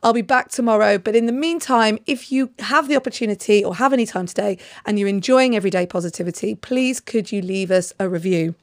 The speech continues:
It's a really quick, simple process. Wherever you're listening, the platform that you're listening on, you'll be able to leave a review. And all it does is that more people can find Everyday Positivity, and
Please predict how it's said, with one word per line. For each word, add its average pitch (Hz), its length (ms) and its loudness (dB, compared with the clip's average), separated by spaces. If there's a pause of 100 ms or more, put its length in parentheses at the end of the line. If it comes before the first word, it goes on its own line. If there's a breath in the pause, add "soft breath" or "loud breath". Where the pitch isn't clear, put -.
(160)
It's 226 160 0
a 220 60 4
really 247 300 4
quick, - 300 -4
simple 220 340 -2
process. 190 440 0 (320 loud breath)
Wherever 247 320 6
you're 214 200 4
listening, 185 480 -2
the 180 80 -2
platform 196 340 -4
that 185 80 -2
you're 175 100 -4
listening 180 300 -4
on, 175 140 -4
you'll 180 80 -6
be 196 80 -4
able 214 180 4
to 196 140 -4
leave 175 160 -4
a 208 40 -4
review. 170 440 -2
And 208 180 0
all 302 180 6
it 262 100 -2
does 196 260 2
is 190 140 -6
that 202 140 -4
more 277 220 2
people 233 300 -6
can 185 160 -10
find 190 320 2
Everyday 233 360 0
Positivity, 180 760 -4 (100)
and 185 220 -2